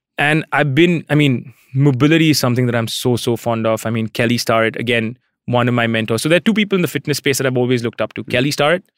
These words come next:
Speaker 1: the guy who kinda got me started in the space, the guy who I wanted to be.
Speaker 2: Supple Leopard?
Speaker 1: Yes.
Speaker 2: Hmm.
Speaker 1: So Kelly is,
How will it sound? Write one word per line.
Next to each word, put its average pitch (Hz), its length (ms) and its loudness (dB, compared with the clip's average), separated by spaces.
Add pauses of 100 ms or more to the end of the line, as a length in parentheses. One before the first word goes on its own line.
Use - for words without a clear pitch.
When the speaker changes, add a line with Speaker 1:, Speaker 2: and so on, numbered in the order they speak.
Speaker 1:
the 139 80 -8
guy 123 180 2
who 127 100 2
kinda 120 220 0
got 113 220 -2
me 127 100 0
started 117 320 0
in 120 80 -2
the 117 80 -4
space, 123 360 -4
the 117 100 -12
guy 113 300 0
who 117 520 -4
I 110 140 -2
wanted 117 460 -4
to 127 40 -2
be. 117 340 -4 (120)
Speaker 2:
Supple 131 260 -2
Leopard? 175 340 -2 (280)
Speaker 1:
Yes. - 300 -12
Speaker 2:
Hmm. - 100 -4 (560)
Speaker 1:
So 139 300 2 (120)
Kelly 185 460 2
is, 143 560 0